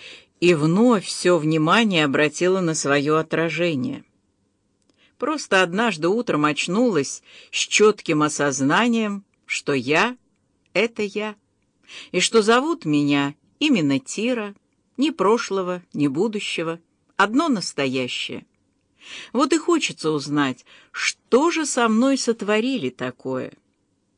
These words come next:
Неужели самой не интересно, как можно отнять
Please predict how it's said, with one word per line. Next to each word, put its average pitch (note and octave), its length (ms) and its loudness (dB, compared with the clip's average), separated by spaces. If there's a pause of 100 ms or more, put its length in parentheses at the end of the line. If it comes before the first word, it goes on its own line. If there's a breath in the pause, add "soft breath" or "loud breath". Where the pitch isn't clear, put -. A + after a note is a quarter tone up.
Неужели E3 480 2
самой A3+ 440 2
не D#3 160 0
интересно, D#3+ 640 0 (340 loud breath)
как F#3 260 2
можно D#3 440 0
отнять E3 580 -4